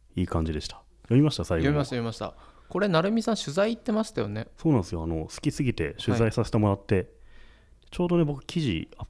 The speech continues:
Speaker 1: プしたら、
Speaker 2: はい。
Speaker 1: その日が最終回で、
Speaker 2: はい。
Speaker 1: これ別に指名し合わせじゃなくて、
Speaker 2: あ、そうなんです。
Speaker 1: はい。もうちょっと早く上げたかったんですけど、
Speaker 2: はい。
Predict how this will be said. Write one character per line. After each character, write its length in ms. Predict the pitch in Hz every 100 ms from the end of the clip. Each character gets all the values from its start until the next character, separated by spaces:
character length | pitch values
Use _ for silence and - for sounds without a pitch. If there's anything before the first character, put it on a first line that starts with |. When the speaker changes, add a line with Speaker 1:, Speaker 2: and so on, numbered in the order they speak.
| -
Speaker 1:
プ 80 |
し 100 | 90
た 100 | -
ら、 80 | 82
Speaker 2:
は 280 | 78 69 90
い。 20 |
Speaker 1:
そ 100 | 113
の 60 | 139
日 120 | 151
が 120 | 113
最 180 | - 95
終 160 | - 95
回 180 | 80 73
で、 160 | 76 -
Speaker 2:
は 160 | - 113
い。 100 | - -
Speaker 1:
こ 60 |
れ 80 | 135
別 160 | 123 135
に 40 |
指 140 | 117 139
名 80 |
し 100 | 151
合 40 | 170
わ 60 | 147
せ 40 |
じ 60 | 87
ゃ 20 |
な 80 | 87
く 80 |
て、 280 | - 92 76
Speaker 2:
あ、 100 | 156
そ 140 | 156 214
う 40 |
な 80 | 131
ん 20 |
で 60 | -
す。 80 | - -
Speaker 1:
は 220 | 113 82
い。 260 | 76 - 165
も 60 |
う 40 | 196
ち 120 | 240
ょ 20 |
っ 0 |
と 80 | -
早 140 | 160
く 20 |
上 120 | 123 98
げ 80 | 98
た 80 |
か 60 | 104
っ 60 | -
た 80 |
ん 40 | 80
で 60 |
す 40 | -
け 80 | 92
ど、 80 |
Speaker 2:
は 120 | 95
い。 100 | 78